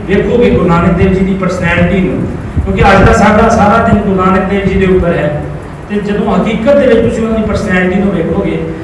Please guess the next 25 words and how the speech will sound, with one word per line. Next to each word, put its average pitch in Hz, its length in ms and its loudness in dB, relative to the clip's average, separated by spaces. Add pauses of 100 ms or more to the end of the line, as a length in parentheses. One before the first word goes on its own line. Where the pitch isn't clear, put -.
(200)
ਕਿ - 60 -2
ਉਹਨਾਂ 233 300 0
ਨੇ 262 120 4
ਸਿਰਫ - 440 4 (100)
ਇੱਕ 226 420 2
ਧਰਮ - 280 2
ਦੀ 254 120 0
ਬੁਨਿਆਦ 190 520 0
ਨਹੀਂ - 200 2
ਰੱਖੀ। - 140 -2 (560)
ਤੁਸੀਂ 214 320 0
ਵੇਖੋ 262 300 4
ਕਿ 247 360 4
ਜਿਹੜੀ - 220 2
ਸਾਡੀ 240 260 0
ਗੁਰਮੁਖੀ 220 580 2
ਭਾਸ਼ਾ - 340 0
ਹੈ, - 280 -2 (840)
ਉਹਨਾਂ 262 300 2
ਨੇ - 60 2
ਇਸ - 440 0
ਭਾਸ਼ਾ 202 360 2
ਦੀ - 100 4
ਬੁਨਿਆਦ 175 460 2
ਰੱਖੀ। - 340 -4